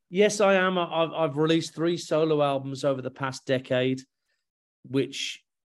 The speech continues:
d-, you know, don't get me wrong, these aren't things that, you know, um, to, you know,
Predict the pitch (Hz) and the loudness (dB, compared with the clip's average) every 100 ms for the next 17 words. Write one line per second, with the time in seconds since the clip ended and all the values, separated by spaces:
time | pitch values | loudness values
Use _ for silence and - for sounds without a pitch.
0 | _ _ _ _ _ _ - - - - | _ _ _ _ _ _ -14 -14 -14 -18
1 | - 156 175 185 185 165 160 208 165 156 | -20 -6 -4 0 2 2 4 4 4 0
2 | 160 160 147 160 151 147 139 156 143 127 | 2 2 2 0 -2 -4 -2 -2 -2 -2
3 | 131 127 _ _ - 131 117 117 - _ | -2 -4 _ _ -6 -2 0 -2 -8 _
4 | _ _ _ _ _ - 135 127 120 120 | _ _ _ _ _ -6 0 2 0 -6
5 | 120 _ _ _ _ - 117 - - 151 | -10 _ _ _ _ -6 -4 -4 -8 -8
6 | 131 | -8